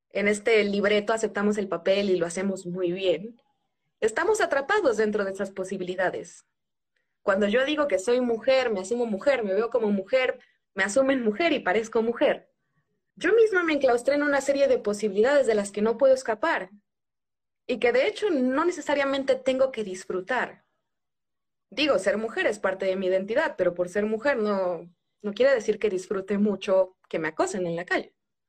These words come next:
Entonces son tres afectaciones principales de las que podemos hablar.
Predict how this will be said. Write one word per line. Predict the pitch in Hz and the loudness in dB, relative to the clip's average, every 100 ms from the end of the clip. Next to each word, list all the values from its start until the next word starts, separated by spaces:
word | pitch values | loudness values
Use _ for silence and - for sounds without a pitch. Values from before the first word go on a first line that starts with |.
| _ _ _ _ _ _ _ - | _ _ _ _ _ _ _ -6
Entonces | 214 277 285 | -2 -2 2
son | 349 349 | 4 4
tres | 370 392 381 | 2 0 0
afectaciones | 381 359 - 233 240 254 254 254 | 0 0 0 -2 0 -2 -2 0
principales | 220 214 208 214 220 220 | 0 0 -2 0 2 4
de | 202 | 4
las | 185 - | 0 -2
que | 190 | -6
podemos | 190 190 202 214 208 190 | -2 -2 -2 -6 -6 -4
hablar. | 208 311 185 | 0 0 -2